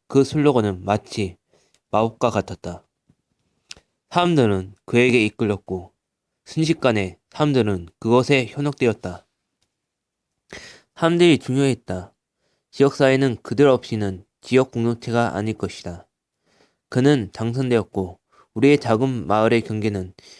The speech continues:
비약적으로 발전했다. 새로운 빌딩을 짓기 시작했고, 이는 더 많은 일자리를 낳았다. 그는 그들에게 아주 이로웠다. 여러분은 우리 지역사회의 기반입니다. 여러분,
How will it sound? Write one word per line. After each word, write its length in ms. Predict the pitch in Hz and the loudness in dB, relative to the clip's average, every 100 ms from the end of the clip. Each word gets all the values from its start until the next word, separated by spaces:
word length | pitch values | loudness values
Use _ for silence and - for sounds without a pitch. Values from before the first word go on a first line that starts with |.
| _ - | _ -4
비약적으로 760 | 123 127 - 113 104 104 98 | 2 2 2 0 2 0 -2
발전했다. 800 | - 104 117 104 95 - 90 - _ _ _ _ _ _ _ _ _ | -4 -4 -4 -8 -10 -12 -16 -18 _ _ _ _ _ _ _ _ _
새로운 400 | - 170 180 170 | -2 2 2 4
빌딩을 360 | 175 175 170 | 2 2 0
짓기 280 | - 117 120 | -2 -8 -8
시작했고, 580 | 120 117 101 - 90 - _ _ | -4 -2 -4 -8 -12 -14 _ _
이는 400 | 110 127 104 95 _ | -2 0 0 -4 _
더 160 | 117 113 | -4 0
많은 240 | 113 120 | 2 2
일자리를 460 | 120 - 107 117 104 | 0 0 -2 -2 -4
낳았다. 480 | 98 95 - 90 _ _ _ _ _ _ _ _ | -4 -6 -10 -16 _ _ _ _ _ _ _ _
그는 300 | - 127 151 | 0 2 2
그들에게 440 | 139 120 117 107 104 | 0 0 2 2 -2
아주 420 | 95 127 139 147 _ _ | -2 0 0 -2 _ _
이로웠다. 680 | 104 107 107 90 - 85 - _ _ _ _ _ - | -4 0 0 -2 -10 -16 -18 _ _ _ _ _ 2
여러분은 420 | 127 147 165 170 | 4 4 4 4
우리 240 | 123 143 | 4 4
지역사회의 560 | 139 139 131 135 131 131 | 0 -2 -2 0 2 0
기반입니다. 600 | - 117 117 107 98 92 | -2 -2 -2 -4 -6 -6
여러분, 400 | 98 113 101 90 | -2 0 -2 -6